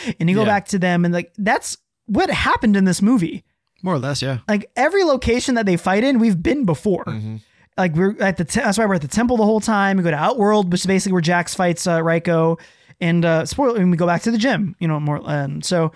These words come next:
Speaker 1: uh, Jax fights Reiko, Sonya fights Kano, uh, back at her place again, places we've been.
Speaker 2: Yep.
Speaker 1: And, uh, Liu Kang puts his headband on, which is really dope 'cause it was, like, whatever Kung, from Kung Lao or whatever, more or less.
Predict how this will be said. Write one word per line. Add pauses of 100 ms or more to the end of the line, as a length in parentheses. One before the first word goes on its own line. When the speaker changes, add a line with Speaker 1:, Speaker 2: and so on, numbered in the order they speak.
(800)
Speaker 1:
uh,
Jax
fights
Reiko,
Sonya
fights
Kano, (1200)
uh,
back
at
her
place
again,
places
we've
been.
Speaker 2:
Yep. (560)
Speaker 1:
And,
uh, (680)
Liu
Kang
puts
his
headband
on,
which
is
really
dope
'cause
it
was,
like,
whatever
Kung,
from
Kung
Lao
or
whatever,
more
or
less.